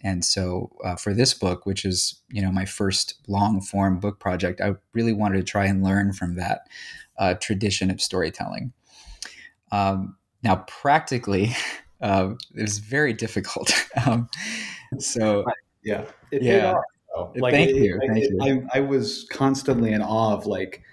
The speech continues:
Speaker 2: man, the, you know, like, the, the conceptual framing that needs to be in place to, like, pull this off. It was, it was fantastically executed. And yeah, I was very, I loved it. So go
Speaker 1: Thank
Speaker 2: on.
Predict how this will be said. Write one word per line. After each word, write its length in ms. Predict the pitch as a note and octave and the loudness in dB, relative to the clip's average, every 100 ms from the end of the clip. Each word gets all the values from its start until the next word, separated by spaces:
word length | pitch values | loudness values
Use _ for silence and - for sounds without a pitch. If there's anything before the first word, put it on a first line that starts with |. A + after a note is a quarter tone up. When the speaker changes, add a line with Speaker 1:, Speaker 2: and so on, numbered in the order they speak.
| _ _ _ | _ _ _
Speaker 2:
man, 360 | - B2+ A#2+ G#2+ | -4 0 0 2
the, 280 | G#2+ F#2+ - - _ | 0 0 -6 -12 _
you 120 | A#2 | 0
know, 220 | F#2+ G2 - | 0 -6 -6
like, 220 | G2+ - | -6 0
the, 280 | G#2+ G2+ F#2+ _ _ _ | 2 2 -2 _ _ _
the 120 | A#2+ G2+ | -8 -4
conceptual 920 | G#2+ - E3+ C#3 - C3 A2+ A2+ - | -4 2 2 2 0 2 2 -2 -8
framing 500 | - A#2+ A#2 A2+ G#2+ | -6 0 2 2 0
that 140 | G2+ G#2 | -2 0
needs 240 | G#2 - | -2 -2
to 60 | A#2 | -2
be 80 | |
in 100 | G#2+ | -2
place 400 | F2+ G2+ G2+ G2 | 0 2 2 2
to, 80 | - | -2
like, 240 | F#2+ F#2+ - | -2 -4 -2
pull 220 | G#2+ G#2+ | 0 2
this 200 | G#2 - | 0 -2
off. 480 | F#2 G#2+ C#3+ - - _ _ _ - | -2 -2 -2 -6 -18 _ _ _ -2
It 60 | |
was, 320 | G2+ F2 - - | 0 0 -6 -2
it 40 | A#2 | 0
was 160 | G#2 | 0
fantastically 800 | - A2+ G#2+ A2+ G#2+ A#2+ - G2+ | -2 -2 0 0 2 0 0 0
executed. 600 | G2+ - F#2+ A2 F#2+ F#2 | 0 -4 -2 -2 -2 -4
And 320 | E2 F2+ F2+ - _ _ | -4 -4 -6 -14 _ _
yeah, 220 | G2 A1+ - - - | -4 -4 -12 -20 -6
I 60 | G#2 | -6
was 140 | F#2 | -4
very, 260 | G2 F2+ F2+ - _ _ _ _ - | -4 -4 -8 -16 _ _ _ _ -2
I 60 | |
loved 260 | A#2+ G2+ F2+ | 0 0 -4
it. 140 | - - - | -14 -18 -14
So 140 | - - - | -14 -10 2
go 100 | A2+ | 4
Speaker 1:
Thank 100 | |
Speaker 2:
on. 140 | G2+ | 4